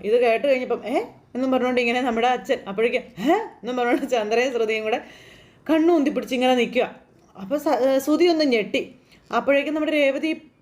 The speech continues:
വണ്ടിയെ സ്നേഹിക്കാൻ തുടങ്ങി. വേ-, വണ്ടി കണ്ടപ്പോൾ ഒത്തിരി സന്തോഷം തോന്നി. "ഇതെന്താണ് മോനെ നീ ഉദ്ദേശിക്കുന്നതെന്ന്?" ചോദിച്ചു. "ഈ വണ്ടിയിൽ പൂ കയറ്റി എവിടെ വേണമെങ്കിലും ഇവൾക്ക് കൊണ്ടുപോയി വിൽക്കാം അച്ഛാ" എന്ന് പറഞ്ഞു. അങ്ങനെ രേവതി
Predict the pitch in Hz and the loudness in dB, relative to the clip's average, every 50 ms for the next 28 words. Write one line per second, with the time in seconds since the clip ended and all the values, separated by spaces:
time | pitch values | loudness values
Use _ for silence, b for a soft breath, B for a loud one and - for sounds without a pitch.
0 | _ _ 254 277 269 254 277 294 285 - 254 240 262 240 196 233 254 247 233 208 | _ _ -4 -4 -2 -2 -2 -4 -2 -2 -2 -2 -2 0 0 -2 -2 -2 -2 -4
1 | 202 202 208 214 214 208 - 226 247 247 285 269 262 247 262 254 - 240 262 269 | -4 -4 -4 -4 -4 -4 -2 -4 0 0 0 0 2 2 2 2 2 0 0 2
2 | 285 247 226 220 220 226 233 262 254 226 214 190 190 190 190 - - - - 254 | 2 0 2 2 0 0 0 -2 0 0 0 0 0 -2 -4 -8 -6 0 0 2
3 | 240 240 254 320 320 320 320 302 302 285 277 285 262 214 233 226 233 226 196 233 | 2 2 0 0 0 2 0 -2 -2 -2 -2 -2 0 0 0 0 0 -4 -8 -8
4 | 226 226 233 233 226 208 190 190 185 175 - B B B B B B B B B | -6 -6 -6 -4 -4 -6 -6 -8 -10 -14 -14 B B B B B B B B B
5 | - - 311 339 339 302 254 233 240 240 240 - 226 233 233 247 226 208 202 233 | -2 0 2 2 2 0 0 -2 -2 -2 0 0 0 2 2 2 2 2 2 0
6 | 240 240 240 269 320 320 269 240 214 208 208 214 208 208 220 214 202 196 190 190 | 0 0 0 0 0 0 0 -2 -4 -4 -4 -4 -2 -2 0 0 0 -2 -4 -4
7 | 196 196 208 202 196 208 214 220 202 202 196 - 269 262 233 - - 220 208 208 | -2 -2 0 0 2 4 4 2 2 0 -2 0 0 0 0 -2 -6 -10 -8 -6
8 | 202 180 - - - - _ _ _ _ _ _ _ _ _ _ _ _ _ _ | -8 -8 -8 -10 -20 -20 _ _ _ _ _ _ _ _ _ _ _ _ _ _
9 | _ _ _ _ _ - B B B B B B B B 254 277 294 294 285 269 | _ _ _ _ _ -20 B B B B B B B B 0 2 2 2 2 4
10 | 254 254 254 285 254 233 226 233 240 254 269 262 285 | 2 4 4 4 4 4 4 4 4 2 0 0 -2